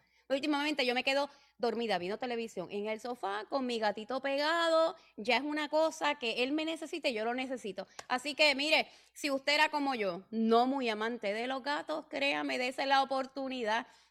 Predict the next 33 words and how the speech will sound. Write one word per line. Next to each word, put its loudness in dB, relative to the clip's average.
y -2
puede 2
adoptar -2
un -4
gatito. -4
Hay -2
muchos -2
por -2
ahí, 0
pero -4
usted -6
puede 2
ir 0
al 4
albergue 2
de 0
animales -2
Villa -4
Michelle -6
en -8
Mayagüez, -6
adopta -4
un -2
gatito, -4
le 0
abre -2
su -8
casa -2
y -6
su -12
corazón -4
a 6
él 2